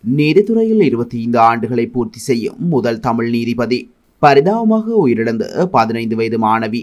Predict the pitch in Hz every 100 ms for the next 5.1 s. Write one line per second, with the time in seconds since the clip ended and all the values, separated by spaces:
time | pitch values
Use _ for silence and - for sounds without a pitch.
0 | - 117 117 113 80 87 90 131 113 123
1 | 123 - _ _ 120 127 147 156 180 226
2 | 233 185 123 117 113 107 - 180 127 113
3 | 113 117 113 107 113 120 113 113 120 110
4 | 123 117 110 120 185 185 123 110 - 139